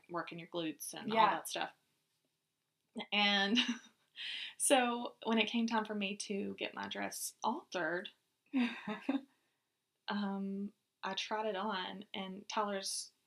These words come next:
Speaker 1: aunt was the one that did it. And she was like, "So where <laughs>
Speaker 2: Am I altering this? Is
Speaker 1: where
Speaker 2: that
Speaker 1: do
Speaker 2: what
Speaker 1: I need to do? Like, what do I
Speaker 2: Yeah.
Speaker 1: need to do?" And I was like, "Well, <laughs> when I tried it on before, it was loose."
Speaker 2: Yeah.
Speaker 1: And she said, "What are you doing differently?"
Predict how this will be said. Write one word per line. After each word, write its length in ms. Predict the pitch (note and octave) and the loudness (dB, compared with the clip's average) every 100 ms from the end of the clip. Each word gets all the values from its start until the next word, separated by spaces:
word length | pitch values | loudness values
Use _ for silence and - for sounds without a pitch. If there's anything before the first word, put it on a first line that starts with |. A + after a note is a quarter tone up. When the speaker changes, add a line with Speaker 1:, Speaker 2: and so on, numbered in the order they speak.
| - | -6
Speaker 1:
aunt 220 | G3 F#3+ | -4 -4
was 120 | - G3+ | -4 -6
the 80 | |
one 180 | F#3+ G3+ | -6 -4
that 140 | G3+ G3+ | -6 -4
did 140 | F#3+ | -4
it. 160 | F3 - _ _ - - _ _ _ _ - | -4 -6 _ _ -20 -20 _ _ _ _ -6
And 180 | G#3 G#3 | -2 2
she 220 | - G#3+ | 2 0
was 140 | G3 G3+ | -4 -6
like, 260 | G3+ G#3+ - | -6 -8 -6
"So 480 | - - G#3+ G#3+ G#3+ - | -4 -4 -4 -6 -8 -8
where 600 | A3 A#3 A#3+ A3+ A3 A#3 A#3 _ _ _ _ | -6 -6 -6 -6 -6 -6 -10 _ _ _ _
<laughs> 440 | A#3+ C4+ C#4 - - | 0 2 2 0 0
Speaker 2:
Am 140 | A3 | 2
I 80 | G3+ | 4
altering 420 | - F#3 - A3 A#3 | 2 0 -4 -8 -4
this? 160 | A#3+ | -4
Is 60 | A3 | 0
Speaker 1:
where 140 | A3 | 2
Speaker 2:
that 160 | - C4+ | 2 2
Speaker 1:
do 60 | C4+ | 0
Speaker 2:
what 120 | B3 | 0
Speaker 1:
I 60 | |
need 380 | A#3 G#3 G3+ G3+ - - | 0 -2 -2 -4 -8 -14
to 100 | - | -6
do? 300 | F#3 G#3 A3 - - | -2 0 -2 -8 -2
Like, 200 | G3+ G3 | 2 6
what 120 | G#3+ A3+ | 8 10
do 60 | |
I 60 | A3+ | 10
Speaker 2:
Yeah. 40 | |
Speaker 1:
need 140 | G3+ G3+ | 6 2
to 60 | F#3 | 0
do?" 360 | G3+ D4+ F#3+ F#3 | 0 0 2 2
And 100 | G3+ | 2
I 120 | G3+ | 2
was 120 | G#3+ | 2
like, 200 | G#3+ - - _ _ _ | 2 2 -4 _ _ _
"Well, 520 | B3+ B3+ C4 B3+ - - | -4 0 2 2 0 0
<laughs> 160 | C#4+ - | 2 10
when 180 | F#4+ E4 | 10 12
I 100 | D#4+ | 8
tried 220 | F4 F4+ | 4 2
it 100 | E4+ | 4
on 140 | D4 | 4
before, 420 | C#4 C#4 C#4 E4 | 4 2 2 6
it 100 | D4+ | 6
was 160 | - B3+ | 4 0
loose." 500 | A3+ B3 D#4+ D4+ F4 | 2 4 6 4 2
Speaker 2:
Yeah. 360 | A#3+ C4+ D4+ A#3+ | 4 4 2 0
Speaker 1:
And 80 | C4 | 0
she 80 | B3+ | 0
said, 240 | - C4 A#3 | 0 0 -2
"What 140 | A3+ | -4
are 60 | C#4 | -2
you 220 | C#4 B3 | -4 -4
doing 360 | G#3+ G3+ G3+ F#3+ | -4 -4 -6 -6
differently?" 560 | - - - - - | -6 -6 -6 -4 0